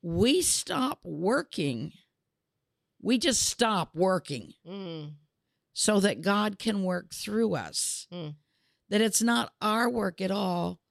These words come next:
Speaker 1: It's what God wants to do through us. And, um, that we are resting from our own work so God can work through us. Um, and of course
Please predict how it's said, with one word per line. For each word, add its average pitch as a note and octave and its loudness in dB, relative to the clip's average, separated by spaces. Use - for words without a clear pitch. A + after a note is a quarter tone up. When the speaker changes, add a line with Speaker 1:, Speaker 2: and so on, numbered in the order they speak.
Speaker 1:
It's G3+ 0
what G#3 -2
God G3 -4
wants F#3 -2
to F#3+ -6
do F3+ 2
through G#3+ 0
us. - -6
And, G3 2
um, G3 0
that F3+ 0
we A3+ 4
are G3 4
resting G#3 0
from F#3+ -4
our E3+ -4
own F3+ 2
work E3+ -2
so - -4
God F3+ -2
can F#3 -4
work E3 -2
through F#3+ -2
us. B2 -4
Um, C#3 0
and G3 2
of F3+ -2
course G3+ 2